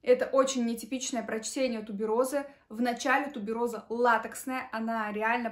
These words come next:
пахнет латексом. А, понятно,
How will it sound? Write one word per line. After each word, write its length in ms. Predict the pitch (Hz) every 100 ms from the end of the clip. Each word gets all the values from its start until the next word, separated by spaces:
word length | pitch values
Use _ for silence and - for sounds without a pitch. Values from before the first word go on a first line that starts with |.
| 220
пахнет 480 | 226 226 - 196 - _ _
латексом. 880 | 240 240 226 233 254 - 285 294 285 - - - - _
А, 500 | 247 233 233 233 -
понятно, 1120 | 262 254 247 240 240 220 220 214 214 214 214